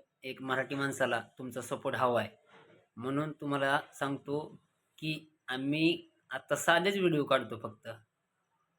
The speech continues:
जनतेला आवडत नसतील, काय नसतील, फक्त तुम्ही एक पाच दहा मिनिटं वेळ काढून व्हिडिओ बघा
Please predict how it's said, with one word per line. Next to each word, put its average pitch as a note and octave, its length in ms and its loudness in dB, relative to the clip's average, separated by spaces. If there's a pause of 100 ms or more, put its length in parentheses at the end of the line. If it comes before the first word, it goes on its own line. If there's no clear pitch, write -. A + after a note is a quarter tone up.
(500)
जनतेला C3 380 4
आवडत C3+ 320 8
नसतील, C3 460 -6
काय C3 200 2
नसतील, C3+ 480 -6
फक्त - 200 -12
तुम्ही F3 240 4
एक F3+ 200 6
पाच E3+ 160 8
दहा E3 160 10
मिनिटं D#3+ 280 4
वेळ D#3 180 4
काढून D3 240 4
व्हिडिओ D3 300 0
बघा D3 420 8